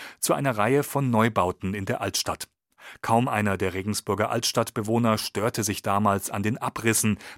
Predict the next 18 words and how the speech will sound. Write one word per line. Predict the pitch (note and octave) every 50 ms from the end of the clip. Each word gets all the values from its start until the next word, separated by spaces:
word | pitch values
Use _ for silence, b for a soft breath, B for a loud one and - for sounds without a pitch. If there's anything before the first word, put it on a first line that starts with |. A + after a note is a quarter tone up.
| B
der | - G#2+ -
alten, | A2+ A2+ C3 B2+ - C3 A#2+ A2 G#2
im | A#2+ G#2+ G2 F#2 F2 -
gotischen | G#2 A2 B2+ - - G#2+ - - G2 F#2
Stil | - - - - G#2+ A2+ A#2 A2+
gebauten | G#2 G#2+ F#2+ F#2 F#2 G2+ - - G2+ F2+
Häuser, | G#2 G#2+ A2 G2+ G#2 F#2 B B B B B B B
obwohl | - G2+ - A#2 A#2+ C#3 D#3
es | C#3+ A#2 -
dadurch | G2+ F2+ G2 G2+ B2 C#3 D3 C#3+ -
zu | - -
einem | - A2 G#2+ G2+ G2
großen | - G2 G#2 A#2 - A#2 A2+
Verlust | - - G#2 G#2+ B2+ C#3 - - - B B B B _
der | - F2
historischen | - F#2 - - - G#2+ A2 G#2 G#2 F#2+ - - G#2+ G#2+
Bausubstanz | G#2 F2+ F2+ G2+ F#2+ G#2 F2+ - - - F2 F2+ F#2 -
kam. | - - F#2+ F2 F2 F2 F2+